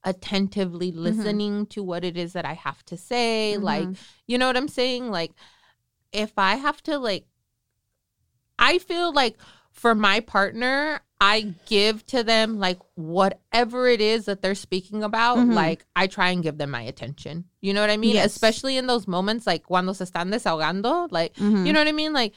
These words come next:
Speaker 1: you don't necessarily care about some of the minutia <laughs> of, like, the day-to-day.
Speaker 2: Yeah.
Speaker 1: You know what I mean? But you're invested in it because if your partner's invested in it, like,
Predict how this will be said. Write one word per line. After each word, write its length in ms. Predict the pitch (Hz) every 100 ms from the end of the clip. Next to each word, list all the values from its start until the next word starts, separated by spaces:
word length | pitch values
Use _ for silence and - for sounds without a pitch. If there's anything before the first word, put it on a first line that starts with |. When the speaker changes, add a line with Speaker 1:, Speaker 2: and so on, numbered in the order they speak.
| _ _ 320
Speaker 1:
you 80 |
don't 160 | 453 370
necessarily 1400 | 214 196 196 - 190 185 190 175 170 165 156 156 151 - _ - _
care 320 | - 190 170 160
about 300 | 160 156 -
some 180 | 170 170
of 60 |
the 80 | 170
minutia 680 | 160 165 170 170 - 175 165
<laughs> 240 | 165 156
of, 180 | 190 185
like, 200 | 220 202
the 120 | 214
day-to-day. 320 | 208 214 208
Speaker 2:
Yeah. 380 | 339 269 208 202
Speaker 1:
You 80 | 320
know 80 | 320
what 100 | 320
I 100 | 311
mean? 300 | 320 330 285
But 200 | 285 - 349 - -
you're 180 | 247 285
invested 540 | 262 220 311 - 269
in 140 | 233 220
it 160 | 220
because 340 | 226 202 226 196
if 140 | 185
your 80 | 196
partner's 500 | 208 254 285 269 202
invested 480 | 185 170 175 - 170
in 160 | 180
it, 260 | 220 247 208
like, 280 | 180 175